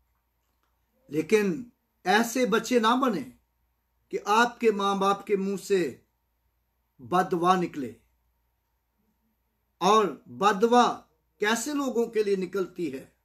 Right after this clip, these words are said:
जब हम तमोथियस के खत का मुताला करते हैं, वक्त नहीं है कि मैं इसको, इस सरमन को आगे ले जाऊं,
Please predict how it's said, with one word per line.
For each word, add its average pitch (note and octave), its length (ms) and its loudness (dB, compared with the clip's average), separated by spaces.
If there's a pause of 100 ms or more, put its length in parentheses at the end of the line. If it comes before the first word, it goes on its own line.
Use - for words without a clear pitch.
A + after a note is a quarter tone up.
(1400)
जब F3+ 180 0
हम F#3+ 540 -2 (2250)
तमोथियस A#3+ 580 2
के A#3 120 0
खत - 340 -6
का A3 80 -4
मुताला G3+ 380 -2
करते G3 420 -2
हैं, G3 400 -4 (680)
वक्त D#3+ 360 -8
नहीं A3+ 340 2
है G3 120 0
कि G3+ 120 -8
मैं F3+ 420 -4 (480)
इसको, E3+ 580 -2 (160)
इस F3 160 -6
सरमन F#3 320 -2
को F#3 180 -2
आगे F3+ 380 2
ले G3 140 4
जाऊं, F3 280 -2